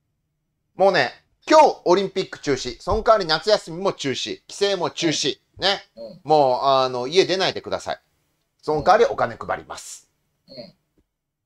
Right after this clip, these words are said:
Speaker 2: それでいい。
Speaker 1: うん。
Speaker 2: うん。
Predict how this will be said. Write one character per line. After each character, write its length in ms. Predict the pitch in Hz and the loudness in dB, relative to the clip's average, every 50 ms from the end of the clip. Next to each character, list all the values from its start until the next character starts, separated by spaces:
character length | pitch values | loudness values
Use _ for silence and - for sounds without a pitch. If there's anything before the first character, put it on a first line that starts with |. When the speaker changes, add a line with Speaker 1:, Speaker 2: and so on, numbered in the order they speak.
| _ _ _ _ _ _ _ _ _ _ _ _ | _ _ _ _ _ _ _ _ _ _ _ _
Speaker 2:
そ 140 | - - 622 | -10 -10 -8
れ 100 | - - | -8 -6
で 160 | 254 233 165 | -8 -8 -8
い 40 | - | -8
い。 80 | - _ _ _ _ - | -14 _ _ _ _ -12
Speaker 1:
う 80 | 147 | -12
ん。 180 | 139 98 - _ _ _ _ _ _ _ _ _ _ _ _ _ _ | -12 -12 -12 _ _ _ _ _ _ _ _ _ _ _ _ _ _
Speaker 2:
う 60 | 151 135 | -20 -20
ん。 160 | 110 - | -20 -20